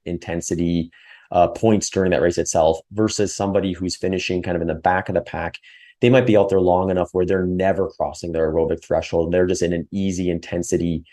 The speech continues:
the entire time because they need to be in order to be able to complete at the time frame that they're aiming for. So using that as a guide in training is also gonna be important for this in terms of knowing, like,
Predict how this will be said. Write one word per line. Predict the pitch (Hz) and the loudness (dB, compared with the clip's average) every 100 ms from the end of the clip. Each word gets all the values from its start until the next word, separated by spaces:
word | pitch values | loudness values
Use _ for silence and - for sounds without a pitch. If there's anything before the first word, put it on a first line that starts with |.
| _ | _
the | - 95 | 0 0
entire | 90 - 90 82 | 2 2 4 2
time | - 92 92 87 85 | -2 -2 0 0 -2
because | 85 98 85 | -2 -2 0
they | 90 | 0
need | 90 98 95 | 2 0 0
to | |
be | 87 87 | 0 0
in | 85 | 0
order | 82 85 85 85 | 0 0 2 0
to | 85 87 | -2 -4
be | 85 | -2
able | 85 85 | 0 0
to | 82 | -2
complete | 82 - 95 95 - | -10 -8 -4 -4 0
at | 85 82 | 0 0
the | |
time | 85 - 85 85 | -4 -2 -2 0
frame | 87 85 | 2 2
that | 78 | 0
they're | 90 78 | 2 2
aiming | 73 82 92 | 2 2 0
for. | - 131 139 - - - - - _ | 2 2 0 -4 -18 -20 -20 -20 _
So | - 107 101 101 | 2 6 6 4
using | 110 104 123 123 113 | 2 4 4 4 2
that | 90 98 | 2 2
as | 101 | 2
a | 90 | 0
guide | 87 90 92 | 0 0 0
in | 85 85 | -2 -6
training | - - 92 92 87 85 | -10 -8 -6 -2 -2 -2
is | 85 | -2
also | 85 87 - | 2 2 0
gonna | 85 87 | -2 0
be | 85 82 | 0 -2
important | 80 - 90 - - | -2 -2 0 -2 -6
for | 82 | -4
this | 85 85 85 | -2 -2 -4
in | 85 | -6
terms | - 85 | -2 -2
of | 87 | -2
knowing, | 82 85 85 85 | 0 2 4 2
like, | 85 82 | 0 -2